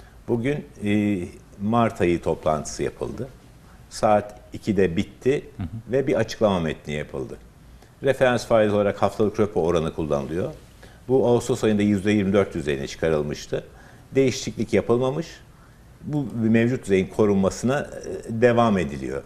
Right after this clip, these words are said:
Speaker 1: bir şekilde. E, sıkı duruşunu koruyacağı mesajı veriliyor.
Speaker 2: Evet.
Speaker 1: Çekirdek enflasyonda, e, enflasyon baskısının ciddiyetini koruduğundan,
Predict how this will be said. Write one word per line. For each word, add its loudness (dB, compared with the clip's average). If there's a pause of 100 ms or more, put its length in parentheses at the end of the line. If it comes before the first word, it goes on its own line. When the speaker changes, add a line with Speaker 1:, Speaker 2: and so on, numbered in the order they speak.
(140)
Speaker 1:
bir -8
şekilde. -12 (880)
E, -8
sıkı -2
duruşunu 0
koruyacağı 4
mesajı -4
veriliyor. -4 (260)
Speaker 2:
Evet. -2 (260)
Speaker 1:
Çekirdek 2
enflasyonda, 4 (120)
e, -8
enflasyon 2
baskısının 2
ciddiyetini 0
koruduğundan, 2